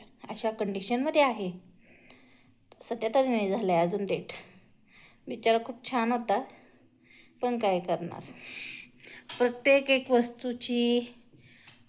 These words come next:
प्राणीची, माणसाची एक लिमिट असते. ती लिमिट आली की life is over. So,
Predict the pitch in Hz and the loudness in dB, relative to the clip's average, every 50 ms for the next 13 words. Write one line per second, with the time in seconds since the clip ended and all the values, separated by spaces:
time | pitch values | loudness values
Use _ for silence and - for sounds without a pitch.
0 | _ _ _ _ _ _ _ _ - 202 220 214 214 214 233 233 226 233 226 233 | _ _ _ _ _ _ _ _ 0 2 4 4 4 4 2 2 2 0 0 0
1 | 240 240 233 233 233 233 233 - - - - - - - _ _ _ _ _ _ | 0 2 2 2 2 2 0 -4 -8 -18 -20 -20 -20 -20 _ _ _ _ _ _
2 | - - - - _ _ _ _ _ - 233 226 220 220 220 226 - 240 220 214 | -20 -20 -20 -20 _ _ _ _ _ -6 -4 -2 -2 -2 -4 -4 -4 -4 -4 -4
3 | 214 - 240 220 220 220 220 220 - - - - 208 202 - - 214 214 208 214 | -6 -6 -4 -2 -2 -2 -4 -6 -10 -12 -8 -8 -8 -8 -8 -8 -6 -4 -4 -4
4 | 220 220 220 208 208 - - - 190 185 - 202 196 202 208 208 208 214 214 214 | -4 -4 -4 -4 -4 -6 -10 -14 -14 -10 -10 -8 -6 -6 -4 -4 -4 -6 -8 -10
5 | - - - - - _ _ _ - - - - _ _ _ _ _ _ _ _ | -14 -20 -20 -20 -20 _ _ _ -20 -20 -20 -20 _ _ _ _ _ _ _ _
6 | - - - _ _ _ - - 233 226 226 220 214 214 - 214 202 202 196 202 | -20 -20 -20 _ _ _ -2 0 0 2 2 0 -2 -4 -6 -6 -6 -6 -6 -8
7 | 208 - - - - - - - - _ _ _ _ _ _ _ _ _ _ _ | -10 -12 -14 -18 -18 -18 -20 -20 -20 _ _ _ _ _ _ _ _ _ _ _
8 | _ _ _ _ _ _ _ - - _ _ _ _ - - 220 208 202 202 - | _ _ _ _ _ _ _ -20 -20 _ _ _ _ -8 -2 0 0 0 0 -4
9 | - - _ _ _ - 220 208 196 - - 220 208 202 196 - - - - - | -10 -20 _ _ _ -10 -10 -10 -10 -8 -4 -2 0 0 0 -2 -4 -8 -14 -18
10 | - - - - - _ _ _ _ _ _ _ - - - - - _ _ - | -18 -20 -20 -20 -20 _ _ _ _ _ _ _ -20 -20 -20 -20 -20 _ _ -4
11 | - - 440 427 - - - | 6 10 10 10 10 8 4